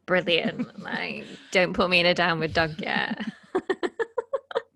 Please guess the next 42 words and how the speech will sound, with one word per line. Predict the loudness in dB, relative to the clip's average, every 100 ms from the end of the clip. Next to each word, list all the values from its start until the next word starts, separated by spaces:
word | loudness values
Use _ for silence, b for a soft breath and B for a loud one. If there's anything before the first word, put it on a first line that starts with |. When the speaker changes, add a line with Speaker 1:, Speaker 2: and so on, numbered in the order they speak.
| _ _ _ -4 -2 -2 -2 -4 -20 -20 -4 -2 0 -2 -4 B B
Speaker 1:
Oh | 0 2 4 4 4
dear. | 2 0 2
But | 4
yeah, | 6 6 6
that's | 4 2 0
what | -4
I've | -4
been | -8
figuring | -8 -8 -6 -6
out, | -4 -4 -6 -8
my | -8
yoga | -6 -6 -8 -10
practice. | -12 -12 -12 -12
And | -4 -2
I |
have | 0 -2 -4
been | -8
enjoying | -8 -6 -6 -6
it, | -10 -10
but | -10 -6
my | -6
body | -4 -6 -6 -8 -10 -12 _ _
can | -16 -16
feel | -14 -12 -10 -10 -10
it, | -10 -12 -10
which | -10 -8
is | -8
Speaker 2:
Mm. | -8 -10
Speaker 1:
nice. | -14 -20 -20 -20
It's | -18 -16
nice. | -14 -14 -18 -20
It's | -18
a |
good | -14 -14
thing | -12 -14
to | -14
put | -16
my | -14 -14
energy | -14 -14 -14
into, | -16 -16 -18
I |
suppose. | -18 -18 -18 -18 -20 -20